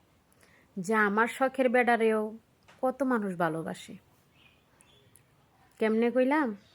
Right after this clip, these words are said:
কালকে একটু বাড়ির থেকে বাইরে ছিলাম,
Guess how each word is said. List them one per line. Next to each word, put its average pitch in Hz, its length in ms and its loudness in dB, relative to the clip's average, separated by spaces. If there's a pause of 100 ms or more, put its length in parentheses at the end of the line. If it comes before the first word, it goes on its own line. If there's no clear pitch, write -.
(1500)
কালকে 262 300 4
একটু 254 240 0
বাড়ির 240 300 0
থেকে 220 200 0
বাইরে 190 300 2
ছিলাম, 170 460 -8